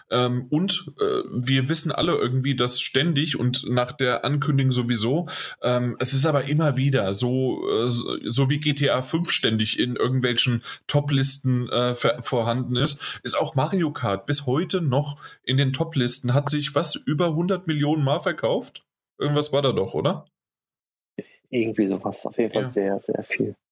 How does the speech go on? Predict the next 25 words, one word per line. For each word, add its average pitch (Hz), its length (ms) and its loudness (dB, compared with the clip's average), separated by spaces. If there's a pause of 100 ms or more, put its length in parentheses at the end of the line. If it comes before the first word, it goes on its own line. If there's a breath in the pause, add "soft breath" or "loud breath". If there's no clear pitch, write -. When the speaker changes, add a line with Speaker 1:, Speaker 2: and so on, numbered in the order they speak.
Speaker 1:
Also 135 140 2
ich 147 120 -2
glaube, 151 280 0
da 151 160 0
war 147 80 2
die 135 220 0
Wii 143 220 2
U 160 160 2
mit 147 280 2
eingespielt, 107 1300 0
äh, 110 160 2
oder 117 220 0
mit, 113 200 -2
äh, 110 200 0
mit, 113 320 0
mit, 110 260 0
mit, 110 500 0
äh, 110 200 0
dazugezählt. 131 840 0 (280 loud breath)
Aber 123 240 2
trotzdem 147 560 0
ist - 160 2
das 127 200 2
halt 123 240 -2
einfach 131 460 0